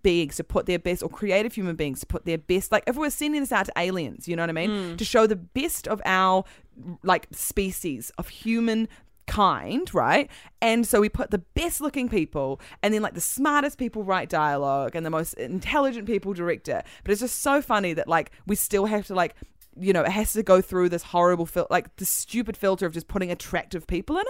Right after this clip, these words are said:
Speaker 1: it. You know what I mean? Like,
Speaker 2: I feel like this is you just working an extensive scenario about how you could have ended up starring in Bend It Like Beckham.
Speaker 1: I don't. I reject that.
Speaker 2: <laughs>
Speaker 1: I reject
Speaker 2: Can I
Speaker 1: that.
Speaker 2: say this?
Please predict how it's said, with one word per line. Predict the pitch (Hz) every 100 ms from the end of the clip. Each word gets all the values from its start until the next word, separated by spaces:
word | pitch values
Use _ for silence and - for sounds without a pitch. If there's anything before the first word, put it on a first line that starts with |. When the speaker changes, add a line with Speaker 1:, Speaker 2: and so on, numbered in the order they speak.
| 554
Speaker 1:
it. |
You | 285
know | 277
what |
I | 269
mean? | 247 302 427
Like, | 285 - - -
Speaker 2:
I |
feel | - 233
like | 240 190
this | 202 -
is | 185
you | 180 180
just | 175 -
working | 175 170 180 165
an | 151
extensive | 147 - 175 151 185 170
scenario | 185 160 147 147 143 135
about | 143 147 -
how | 175 160
you | 160 160
could | 170
have | 147
ended | 156 151 135
up | -
starring | - 160 135 139 139
in | 147
Bend | 165 170
It | 160
Like | 104 104 -
Beckham. | 156 202
Speaker 1:
I | 208 214 220 233 247 - - _ _ _ - -
don't. | 180 196 190 -
I | 165 170 160
reject | 170 - 185 - -
that. | 143 185 - - - -
Speaker 2:
<laughs> | - - -
Speaker 1:
I | 262
reject | 269 269
Speaker 2:
Can | 262
I | 302 403
Speaker 1:
that. | -
Speaker 2:
say | 262
this? | 202 175 254